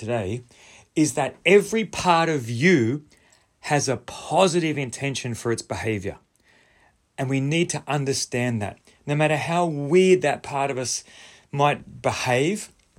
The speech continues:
it has a positive intention. It has value for us in some way. And that's where we really have to start the conversation today.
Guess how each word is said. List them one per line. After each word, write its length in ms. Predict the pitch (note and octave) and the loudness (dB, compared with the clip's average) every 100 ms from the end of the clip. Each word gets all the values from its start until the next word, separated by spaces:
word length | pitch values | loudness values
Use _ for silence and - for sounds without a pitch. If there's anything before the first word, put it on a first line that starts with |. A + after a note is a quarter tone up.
| - _ _ _ _ - | -18 _ _ _ _ -4
it 240 | D3+ C#3+ - | -2 -2 -6
has 440 | - C#3 C#3 D3 - | -4 2 2 2 -2
a 60 | A2 | -12
positive 580 | - - D#3 E3+ F3 | -12 -2 0 2 0
intention. 640 | E3 C3 - A#2+ A#2 C3 - | 0 -6 -8 -8 -6 -10 -10
It 100 | A2+ | -12
has 300 | - C3 A2 | -6 -4 -4
value 680 | G#2 G#2 C3 C#3 C3+ B2 A2+ | -8 -2 2 2 2 -2 -4
for 420 | - B2+ A#2+ A2 | -4 0 2 2
us 260 | A2 - - - - | 0 -4 -10 -20 -10
in 120 | - | -4
some 400 | G#2+ - B2 A2+ | -2 0 0 -2
way. 240 | G#2+ G#2+ G#2 | 0 0 -2
And 240 | A2+ G#2+ | -4 -4
that's 300 | A#2+ D3+ - | -4 -6 -6
where 100 | C#3+ | -4
we 140 | B2 A#2 | -2 -4
really 460 | G#2 A#2 C3 B2 | -6 -4 -2 -2
have 320 | G#2+ - A2 - | -4 -6 -10 -8
to 100 | - | -10
start 580 | - A2+ G2+ G#2 - - - | -4 0 0 -2 -10 -20 -8
the 100 | A2+ | -6
conversation 840 | - A2+ G#2 - G2+ G2+ - G2 F#2+ - - - | -2 -4 -4 -6 -6 -6 -6 -10 -12 -20 -20 -12
today. 380 | G#2+ F#2+ E2 | -6 -6 -6